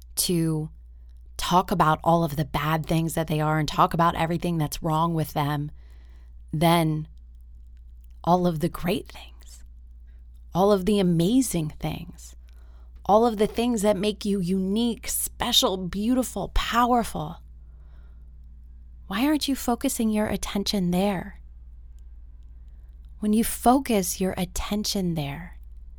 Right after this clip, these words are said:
and that is where you act from, that is where you speak from, that is where you think from, there is no other possibility but healing. Because the truth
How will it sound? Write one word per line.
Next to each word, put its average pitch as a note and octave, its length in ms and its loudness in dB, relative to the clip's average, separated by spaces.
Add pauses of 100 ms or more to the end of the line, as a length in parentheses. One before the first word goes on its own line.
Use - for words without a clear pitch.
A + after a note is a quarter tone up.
(760)
and F#3+ 140 2
that G3 100 6
is G3+ 160 2
where G3 160 2
you G3 300 0 (100)
act F#3 360 -4
from, D#3 300 -4
that E3 140 2
is E3+ 120 -2
where F#3+ 100 0
you G3 140 0
speak - 440 -2
from, D#3+ 300 0
that D#3+ 140 2
is F3+ 160 -2
where F3+ 180 2
you F3+ 240 0
think - 560 -2
from, D#3 540 -2 (1400)
there G3 260 4
is G#3 400 4
no F#3+ 540 4
other F#3 220 6
possibility E3+ 840 0
but - 280 -4
healing. E3+ 640 -2 (1160)
Because F#3 280 -2
the G3 120 2
truth G#3+ 400 -2